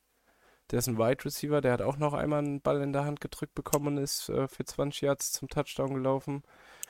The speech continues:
Und ansonsten haben die Packers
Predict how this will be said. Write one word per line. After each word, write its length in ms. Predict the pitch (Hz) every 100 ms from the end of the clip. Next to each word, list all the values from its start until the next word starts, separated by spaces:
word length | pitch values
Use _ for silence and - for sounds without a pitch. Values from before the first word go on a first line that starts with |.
| - - - - _
Und 480 | - 131 135 135 131 127
ansonsten 680 | 120 117 127 - 156 151 -
haben 240 | 123 131
die 100 | 147
Packers 760 | - - 120 139 143 143 - -